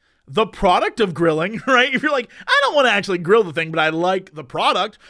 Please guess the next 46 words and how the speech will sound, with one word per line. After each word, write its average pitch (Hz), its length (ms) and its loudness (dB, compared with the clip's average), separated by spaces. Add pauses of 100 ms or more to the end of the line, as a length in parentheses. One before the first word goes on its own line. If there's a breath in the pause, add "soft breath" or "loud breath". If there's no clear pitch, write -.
(120 loud breath)
they 302 140 2
have 269 480 -2 (380)
someone 269 320 0
who's 233 120 0
like, 196 180 -4
"I 151 120 -2
like 180 260 -6
the 165 80 -14
meats," - 580 -10
right? 196 240 -4
They 226 100 0
have 254 120 2
that 277 180 0
too. 370 220 -8 (380)
They 214 100 -2
release 240 280 -4
new 240 160 -2
boxes 190 480 -2
every 175 200 -4
month 131 300 -16
across 131 300 -12
a 123 60 -20
ton 160 240 -14
of 175 60 -16
different 156 240 -18
categories. 107 600 -20 (280 soft breath)
It's 156 180 -10
free 196 200 -6
to 233 80 -10
sign 202 260 -4
up, - 180 -10 (240 soft breath)
and 165 100 -10
you 220 80 -6
can 214 160 -12
skip - 380 -6 (100)
a 180 80 -2
month 196 400 -6
and, 175 240 -12
and 151 180 -16
cancel 180 360 -8
at 160 60 -10
any 151 100 -10
time 170 260 -8
if 202 120 -12
you 220 100 -8
want. 226 260 -6